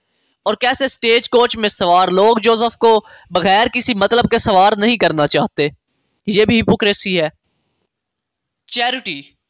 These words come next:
किसी की इमदाद करना या रहमदिली का इजहार करना। ये इस नॉवल का सबसे मेन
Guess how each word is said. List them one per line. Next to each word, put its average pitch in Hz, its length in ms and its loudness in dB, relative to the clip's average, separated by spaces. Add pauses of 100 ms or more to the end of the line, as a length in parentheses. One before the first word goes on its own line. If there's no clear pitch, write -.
(600)
किसी 277 280 -4
की 247 200 -6
इमदाद 208 560 -6
करना 247 380 -6
या 226 160 -4
रहमदिली 214 520 -6
का 240 100 -4
इजहार 165 380 -4
करना। 143 380 -16 (800)
ये 170 240 -4
इस 233 180 -6
नॉवल 202 300 0
का 202 200 -2
सबसे 240 540 -6
मेन 185 400 -4